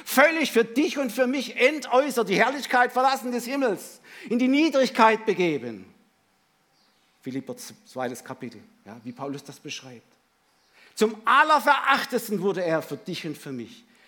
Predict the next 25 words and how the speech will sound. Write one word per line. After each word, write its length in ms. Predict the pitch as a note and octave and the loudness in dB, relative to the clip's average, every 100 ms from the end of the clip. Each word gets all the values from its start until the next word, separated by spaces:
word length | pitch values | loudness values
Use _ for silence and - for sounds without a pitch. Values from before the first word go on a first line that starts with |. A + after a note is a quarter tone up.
| _ | _
damit 320 | C3+ B2+ C3 C#3 | -12 -10 -10 -12
du 120 | - | -12
Eintritt 520 | C#3+ C#3+ C3+ - - | -8 -8 -8 -14 -16
hast 340 | A#2+ - - _ _ _ - | -18 -18 -20 _ _ _ -18
in 100 | A2+ | -16
dieses 400 | G#2+ G#2 - - | -14 -16 -18 -14
Glaubens-, 580 | A#2 G#2+ C3+ C3 - - | -8 -6 -6 -10 -14 -12
herrliche 300 | A#2+ B2+ A#2+ | -12 -12 -14
Glaubensleben 840 | A2 F#2 G#2 G#2 G#2 G2+ G2+ G#2 _ _ _ | -14 -14 -16 -18 -18 -18 -18 -20 _ _ _
des 200 | A2 - | -20 -18
Heiligen 360 | G2 F#2 - A#2 | -18 -20 -20 -20
Geistes. 640 | F#2 F2+ - B2+ - - _ _ _ _ _ _ _ _ _ _ _ _ _ _ _ _ - | -20 -20 -20 _ -20 -20 _ _ _ _ _ _ _ _ _ _ _ _ _ _ _ _ -8
In 140 | D3 | -4
Römer 320 | D3+ F3+ G3+ | -2 0 2
acht 340 | G#3+ G3+ - - | 0 -2 -10 0
zweiunddreißig 720 | F3+ A3+ A3 G3+ G3 F3+ - | 2 2 0 -2 -2 -4 -8
steht, 540 | - F#3 G3 D#3 C#3+ - _ - | -4 -2 -2 -4 -10 -18 _ -12
dass 180 | D3 F3+ | -10 -8
uns 260 | C3+ - | -12 -10
Gott 220 | - E3 E3 | -6 -6 -6
in 120 | C3+ | -12
Christus 440 | C#3+ C#3 C#3+ A#2+ | -10 -10 -12 -12
nichts 500 | C#3+ D3 D#3 - - | -8 -6 -6 -8 -16
vorenthalten 760 | - C#3+ C#3 A#2 A2+ G#2 G#2+ | -10 -10 -10 -10 -10 -10 -14
hat, 120 | F#2+ | -18